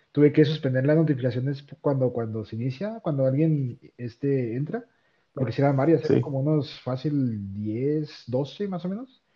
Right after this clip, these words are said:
Speaker 1: en un, en un corto,
Speaker 2: Claro.
Speaker 1: en un corto periodo de tiempo, y contactos que ya ni tengo, <laughs> que ni me acordaba que,
Speaker 2: <laughs>
Speaker 1: ni me acuerdo quiénes son, este, entonces, dije, pues, no, no, este,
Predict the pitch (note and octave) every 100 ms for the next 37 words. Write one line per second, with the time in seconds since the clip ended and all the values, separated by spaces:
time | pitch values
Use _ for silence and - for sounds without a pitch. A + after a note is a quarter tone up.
0 | _ D3 D#3+ D#3+ D#3 E3 F#3 F3+ - F3
1 | C3 B2 B2+ B2 C#3 D3+ E3+ - D3 D#3
2 | D3+ E3 E3 - _ _ D3 D3+ D3 D3+
3 | G3+ D3 F3 E3+ D#3 E3+ B2+ - - F3
4 | - A#3+ - G#3 - - - - D#3+ D#3
5 | C#3+ D#3+ D#3 F#3 F#3+ E3+ D#3 C#3+ D#3 -
6 | D3+ D#3 D3+ C#3 F3 F3 G3 F3+ G3+ E3
7 | D#3 - D3+ C3 D#3+ D#3 C#3+ G#2+ - _
8 | _ _ D3 C#3 C#3+ D3 C3 E3 E3 D#3+
9 | D3 B2+ - - _ _ _ _ _ C#3+
10 | C3 B2 A#2+ A#2+ C3+ C3+ C3+ C3+ C#3 C#3
11 | - D3 -